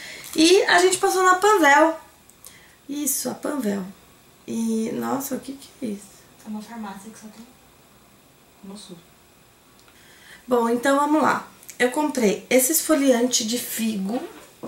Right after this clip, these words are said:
Speaker 1: Figo, né? Tipo, oi. Aí ele veio com essa etiqueta que eu não entendi nada. Até achei que ele fosse mostruário, mas ele tá com um lacre aqui de enforca-gato. Ou seja, tipo, um lacre, é, manual.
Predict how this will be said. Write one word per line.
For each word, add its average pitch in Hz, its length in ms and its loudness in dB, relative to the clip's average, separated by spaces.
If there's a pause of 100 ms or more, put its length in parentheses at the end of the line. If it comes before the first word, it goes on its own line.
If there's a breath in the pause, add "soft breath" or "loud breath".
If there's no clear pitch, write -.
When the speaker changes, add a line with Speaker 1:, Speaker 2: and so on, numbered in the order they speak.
(640)
Speaker 1:
Figo, 220 680 -4
né? 233 220 -4
Tipo, - 380 -8
oi. 247 400 -4
Aí 254 200 2
ele 320 100 4
veio 339 180 2
com 392 80 0
essa 370 140 0
etiqueta 262 640 0
que 254 80 -4
eu 254 60 4
não 254 60 4
entendi 262 280 0
nada. 220 440 -2
Até 233 160 -6
achei 262 220 -4
que 262 120 -14
ele 269 100 -10
fosse 254 360 -6 (440 loud breath)
mostruário, 254 600 4
mas 220 180 2
ele 220 140 0
tá 220 180 -4
com 220 160 -8
um 220 460 -2
lacre 196 400 -6
aqui 220 240 -10
de 202 180 -8
enforca-gato. 196 840 -6 (420 loud breath)
Ou 226 60 0
seja, 214 340 0
tipo, 220 380 -6
um 226 160 -2
lacre, 262 880 -2 (960 soft breath)
é, 214 500 4
manual. 240 840 4